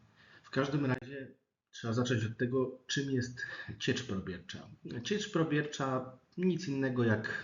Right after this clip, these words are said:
roztwór, który zawiera różne kwasy, sole, y, który w zetknięciu z jakimś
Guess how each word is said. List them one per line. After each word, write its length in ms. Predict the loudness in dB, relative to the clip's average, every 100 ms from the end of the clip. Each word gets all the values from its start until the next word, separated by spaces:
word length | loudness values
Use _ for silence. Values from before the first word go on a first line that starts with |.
| -10 -20 -20 -10
roztwór, 720 | 2 4 4 0 -4 -4 -4 -8
który 300 | -8 0 2
zawiera 460 | 2 2 4 4 2 -4 -14 -18 -4
różne 720 | 2 2 4 2 4 2 0
kwasy, 640 | -6 0 0 2 2 2 0
sole, 680 | -2 2 4 6 4 2 -4 -16 -20 -8
y, 40 | -2 0 2 2 2 -2 -10 -12
który 460 | 2 4 6 2 -2 -10 -12
w 120 | -2
zetknięciu 800 | 2 2 2 4 4 4 2 0
z 100 | 2
jakimś 580 | 0 2 2 2 -6